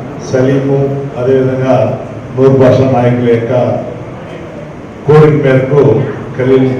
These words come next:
అహ్మద్ గారి యొక్క కోరిక మేరకు అంతా కూడా ఒక కమ్యూనిటీ కోసంగా ఒక స్థలం కేటాయించారు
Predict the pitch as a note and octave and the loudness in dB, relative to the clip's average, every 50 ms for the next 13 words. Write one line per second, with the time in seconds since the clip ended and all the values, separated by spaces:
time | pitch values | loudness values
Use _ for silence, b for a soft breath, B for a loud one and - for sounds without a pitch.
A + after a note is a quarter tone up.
0 | B2+ - - - - - - - - - - - - - A2+ A2+ A2+ A#2+ B2+ A#2+ | -6 -8 -8 -10 -10 -12 -12 -12 -12 -12 -14 -14 -12 -8 -6 -4 -2 -2 -2 -2
1 | B2+ B2 B2 B2 A#2+ A#2+ A#2 - B2+ B2 - A#2 A#2 A#2 A2+ A2+ A2+ A2+ A2+ A2+ | -2 0 0 0 0 0 0 -2 -4 -4 -4 -4 -4 -4 -4 -4 -4 -4 -4 -4
2 | A2+ - A2 - - A#2 A2+ - - - C#3 C#3 B2+ A2+ - - A#2+ A#2 A2 G#2+ | -6 -6 -8 -8 -8 -6 -6 -4 -4 -4 -4 -4 -4 -4 -6 -6 -6 -6 -6 -6
3 | - - - - - - - - - - - - - - - - - - C#3 C#3 | -6 -6 -8 -10 -14 -16 -16 -16 -16 -18 -18 -18 -18 -18 -18 -18 -10 -6 -4 -2
4 | D3 D#3 E3+ E3+ E3 E3+ D#3+ D#3 D3 C#3+ C#3 C#3 - C#3 C#3 C#3 D3 D3+ D3+ - | -2 0 0 0 0 2 0 0 0 0 0 0 0 0 -2 -2 0 0 0 0
5 | A2 - - - - - - - - - - - - D3+ D#3+ E3+ E3 - C#3+ C3+ | 0 -2 -6 -8 -10 -12 -12 -12 -10 -10 -6 -4 0 0 2 2 0 0 0 0
6 | A#2+ A2+ A2 - A2 A2 A#2 A2+ A2+ - | 0 0 0 0 -2 -2 -2 -2 -2 -4